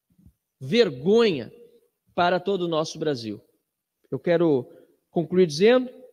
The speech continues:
senhor presidente, que o cidadão brasileiro pode sim contar comigo e com a oposição aqui na Câmara dos Deputados. São momentos difíceis, mas há de chegar o dia, e tenho convicção e fé em Deus nisso,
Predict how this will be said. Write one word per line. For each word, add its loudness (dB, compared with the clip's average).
senhor -2
presidente, -2
que -10
o -10
cidadão 0
brasileiro 2
pode 2
sim -4
contar -2
comigo 0
e -8
com -2
a 2
oposição 0
aqui -4
na -4
Câmara -4
dos -6
Deputados. -2
São 0
momentos 2
difíceis, -2
mas 2
há 4
de -6
chegar 2
o -2
dia, 2
e -8
tenho 6
convicção 2
e 4
fé 0
em 0
Deus 6
nisso, -4